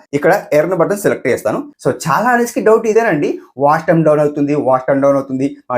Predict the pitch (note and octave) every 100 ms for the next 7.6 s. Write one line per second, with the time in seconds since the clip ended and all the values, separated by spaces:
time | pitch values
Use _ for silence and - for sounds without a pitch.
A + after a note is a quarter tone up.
0 | B2+ - - D3 D3 C#3 C#3 - C3+ D3+
1 | G3 F#3+ F#3 E3 C#3+ - A#3 - D3 D3
2 | D3+ B2 A#2+ D3 C#3 B2+ B2 A#2+ B2 -
3 | D3 A2+ D3 A3 F#3+ F#3 F#3 - C#3 C3
4 | D3+ D3+ C#3+ D3 D#3 D3 D3 D3 B2 A2+
5 | - C#3 C3 C#3 B2+ B2+ A#2+ _ - C3
6 | D#3 E3 E3+ E3 E3 E3+ E3+ D3 D3 C3+
7 | C3 C3+ D3+ C#3+ C#3 C3+